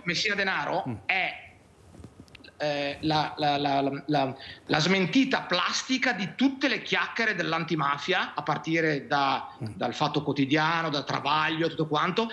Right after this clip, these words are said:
Speaker 1: ed è il, la, la differenza, perché quando oggi, eh, Nordio, e, e finisco, quando oggi Nordio ha citato il fatto di Ma-, eh, del generale Mori, che è stato, eh, in-, inquisito per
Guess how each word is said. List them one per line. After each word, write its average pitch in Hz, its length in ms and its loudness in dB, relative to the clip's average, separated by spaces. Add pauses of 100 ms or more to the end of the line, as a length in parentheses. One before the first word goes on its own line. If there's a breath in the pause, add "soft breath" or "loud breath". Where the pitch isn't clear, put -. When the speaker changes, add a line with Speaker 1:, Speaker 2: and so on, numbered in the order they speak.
(200 loud breath)
Speaker 1:
ed 185 160 2
è 190 260 0
il, 160 480 -2 (260 loud breath)
la, 151 180 2
la 156 120 4
differenza, 208 760 0 (220 loud breath)
perché 156 360 0
quando 220 440 2
oggi, 185 460 0 (120)
eh, 135 260 0
Nordio, 156 640 2
e, 123 500 -2
e - 100 -8
finisco, 180 500 2 (340 loud breath)
quando 214 240 4
oggi 185 320 0
Nordio 170 420 2
ha 151 120 -2
citato 175 560 -2
il 135 120 -4
fatto 165 300 -2
di 151 140 2
Ma-, 151 320 2
eh, 135 280 0
del 143 120 2
generale 160 420 2
Mori, 156 460 2 (140)
che 151 100 -2
è - 20 4
stato, - 720 -2
eh, 131 240 -2
in-, 165 300 2
inquisito 165 600 2
per 165 280 -2